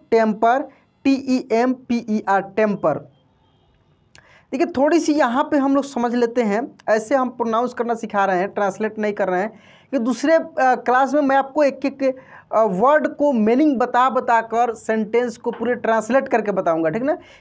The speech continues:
यहाँ पे क्या करना है कि पहले हम लोग को प्रोनाउंस करना सीखना है। तो कह रहा है कि कंट्रोलिंग एंगर, एंगर मीन्स होता है क्रोध,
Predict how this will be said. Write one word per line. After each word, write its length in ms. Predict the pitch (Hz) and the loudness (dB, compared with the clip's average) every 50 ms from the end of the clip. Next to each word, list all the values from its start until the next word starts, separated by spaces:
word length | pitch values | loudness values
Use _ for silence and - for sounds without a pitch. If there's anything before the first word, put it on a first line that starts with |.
| _ | _
यहाँ 480 | 170 165 170 214 247 233 220 262 311 330 | -8 -2 0 2 2 2 2 2 2 2
पे 180 | 330 339 320 311 | 2 2 0 0
क्या 200 | 311 294 285 370 | 2 2 2 2
करना 300 | 294 285 285 294 285 269 | 2 0 2 2 2 2
है 140 | 262 277 | 2 0
कि 160 | 277 277 285 269 | 0 0 -4 -4
पहले 340 | 285 - 254 247 262 269 | -2 0 0 2 2 2
हम 180 | 269 262 254 254 | 0 0 0 -2
लोग 80 | 277 269 | -2 -2
को 100 | 320 302 | -2 -4
प्रोनाउंस 520 | 302 - 269 247 220 226 233 247 247 247 | -2 0 0 2 2 2 2 2 0 -2
करना 280 | - 220 208 208 202 185 | -2 -2 0 0 0 0
सीखना 360 | - 175 - - 165 151 139 | -2 -4 -4 -2 -2 -2 -2
है। 300 | 135 135 131 139 135 - _ _ - - _ _ _ _ _ - | -2 -2 -4 -6 -8 -12 _ _ -20 -20 _ _ _ _ _ -6
तो 80 | 269 | -2
कह 100 | 277 294 | 2 4
रहा 80 | 311 330 | 4 4
है 60 | 330 | 4
कि 100 | 285 339 | 2 0
कंट्रोलिंग 760 | 330 339 - 285 285 285 277 277 269 269 269 285 294 330 277 - - 226 | -2 0 0 0 2 2 0 2 2 2 4 4 4 2 0 0 -2 -2
एंगर, 420 | 226 220 208 202 190 180 175 175 175 - 247 | 0 0 2 2 2 2 0 0 -4 -4 -2
एंगर 340 | 269 277 277 262 320 311 | 0 2 2 4 2 2
मीन्स 200 | 294 294 262 - | 2 0 0 -2
होता 140 | 277 269 269 | -2 -2 -2
है 160 | 269 254 269 | -2 -2 -2
क्रोध, 720 | 277 269 - _ _ - 240 247 240 202 143 135 117 - | -4 -6 -12 _ _ 0 2 2 2 2 0 -4 -8 -12